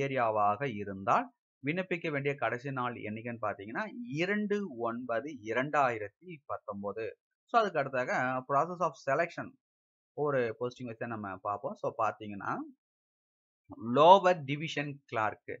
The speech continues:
ஸ்கில் டெஸ்ட்டும் உண்டு, ரிட்டன் டெஸ்ட்டும் உண்டு. பியூன் பாத்தீங்கன்னா, ஸ்கில் டெஸ்ட்டும் உண்டு, ரிட்டன் டெஸ்ட்டும் உண்டு. மேசன் பாத்தீங்கன்னா, ஸ்கில் டெஸ்ட்டும் உண்டு, ரிட்டன் டெஸ்ட்டும் உண்டு. So, அதுக்கு அடுத்தாக பீஸ்ன்னு பாத்தீங்கன்னா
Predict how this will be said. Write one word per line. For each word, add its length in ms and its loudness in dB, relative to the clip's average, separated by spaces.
ஸ்கில் 300 -6
டெஸ்ட்டும் 420 -6
உண்டு, 200 -4
ரிட்டன் 360 -6
டெஸ்ட்டும் 400 -8
உண்டு. 260 -4
பியூன் 300 0
பாத்தீங்கன்னா, 480 -2
ஸ்கில் 340 -6
டெஸ்ட்டும் 380 -6
உண்டு, 160 -4
ரிட்டன் 340 -6
டெஸ்ட்டும் 360 -8
உண்டு. 220 -6
மேசன் 380 -2
பாத்தீங்கன்னா, 380 -4
ஸ்கில் 300 -8
டெஸ்ட்டும் 320 -6
உண்டு, 200 -6
ரிட்டன் 300 -8
டெஸ்ட்டும் 340 -12
உண்டு. 200 -12
So, 100 0
அதுக்கு 200 6
அடுத்தாக 260 2
பீஸ்ன்னு 480 -2
பாத்தீங்கன்னா 500 -2